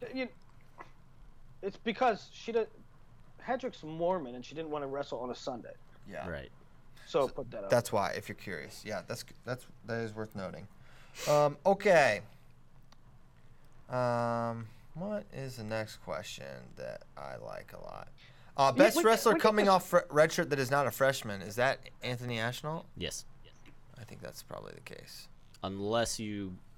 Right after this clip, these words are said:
Speaker 3: go Dayton, which I think it's still reasonable to say Anthony 'cause he's
Speaker 2: He's a
Speaker 3: three-time
Speaker 2: f-,
Speaker 3: All-American.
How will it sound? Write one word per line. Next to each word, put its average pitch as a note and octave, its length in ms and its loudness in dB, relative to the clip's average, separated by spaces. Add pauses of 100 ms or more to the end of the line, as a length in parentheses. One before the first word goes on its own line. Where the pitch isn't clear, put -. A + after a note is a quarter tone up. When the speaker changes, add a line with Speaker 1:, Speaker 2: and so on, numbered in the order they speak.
(1040)
Speaker 3:
go F#2 460 -4 (640)
Dayton, G#1 300 -12 (480)
which - 320 -16 (800)
I D2 60 -14
think D2 220 -10
it's - 120 -10
still C#2+ 220 -8
reasonable A#1+ 320 -10
to - 60 -10
say C2 140 -8
Anthony C2+ 320 -14
'cause D#2 460 -12 (220)
he's A#2 160 -6
Speaker 2:
He's A2+ 120 -4
a A2+ 40 0
Speaker 3:
three-time B2+ 160 -2
Speaker 2:
f-, B2+ 60 -4
Speaker 3:
All-American. D3+ 380 -2